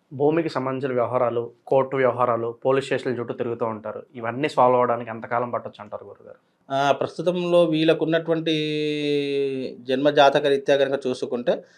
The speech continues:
Speaker 2: ఆ, భూమికి సంబంధించినటువంటి వ్యవహారాలు కానివ్వండి, లేదు అని అంటే గనక కోర్టు సంబంధితమైన పోలీస్ స్టేషన్ వ్యవహారాలు, ఇవన్నీ కూడా ఇంకొన్ని రోజులు గడిచేటటువంటి అవకాశం ఉంటుంది తప్ప ఇప్పుడున్నటువంటి ఈ ప్రస్తుత కాలంలో ఏంటంటే, ఆ, సాల్వ్ అనేటటువంటిది కాదు,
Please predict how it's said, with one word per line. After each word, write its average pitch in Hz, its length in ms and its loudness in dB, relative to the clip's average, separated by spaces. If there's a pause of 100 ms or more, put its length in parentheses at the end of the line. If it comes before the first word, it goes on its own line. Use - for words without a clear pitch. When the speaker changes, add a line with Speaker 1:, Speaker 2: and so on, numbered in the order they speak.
(180)
Speaker 2:
ఆ, 147 200 6
భూమికి 170 520 4
సంబంధించినటువంటి 143 960 2
వ్యవహారాలు 135 580 4
కానివ్వండి, 139 500 0 (300)
లేదు 156 420 8
అని 160 120 10
అంటే 151 260 4
గనక 147 460 4
కోర్టు 151 360 4
సంబంధితమైన 139 680 0
పోలీస్ 139 280 0
స్టేషన్ 143 260 -4
వ్యవహారాలు, 135 480 2
ఇవన్నీ 143 340 0
కూడా 143 480 4 (260)
ఇంకొన్ని 156 360 4
రోజులు 151 540 6
గడిచేటటువంటి 147 540 2
అవకాశం 139 380 2
ఉంటుంది 127 240 -4
తప్ప 185 300 -2 (260)
ఇప్పుడున్నటువంటి 185 640 6
ఈ 160 340 2
ప్రస్తుత 156 360 0
కాలంలో 160 400 2
ఏంటంటే, 147 720 -2 (320)
ఆ, 139 360 0
సాల్వ్ 175 340 8
అనేటటువంటిది 156 580 2
కాదు, 123 420 6